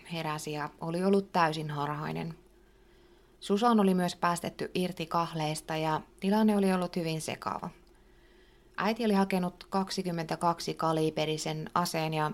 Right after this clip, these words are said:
antoi sen nuorimmalle lapsista eli Terrylle. Hän käski Terryä osoittamaan koko ajan Susania ja jos hän liikkuisi, hänen pitäisi ampua hänet.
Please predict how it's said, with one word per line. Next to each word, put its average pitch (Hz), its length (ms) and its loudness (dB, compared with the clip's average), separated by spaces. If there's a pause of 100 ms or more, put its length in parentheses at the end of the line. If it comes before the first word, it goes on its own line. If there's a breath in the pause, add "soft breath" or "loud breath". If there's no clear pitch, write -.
antoi 170 340 0
sen 175 220 0
nuorimmalle 160 500 0
lapsista 151 600 -2
eli 160 320 -6 (100)
Terrylle. - 480 -8 (300)
Hän 185 140 -2
käski 220 320 2
Terryä 208 600 4
osoittamaan 170 640 2
koko 170 280 2
ajan 147 260 2
Susania 156 640 0
ja 147 220 0 (100)
jos 185 180 -2
hän 226 200 6
liikkuisi, 180 760 2 (100)
hänen 170 240 -4
pitäisi 165 420 -2
ampua - 360 -2
hänet. - 480 -8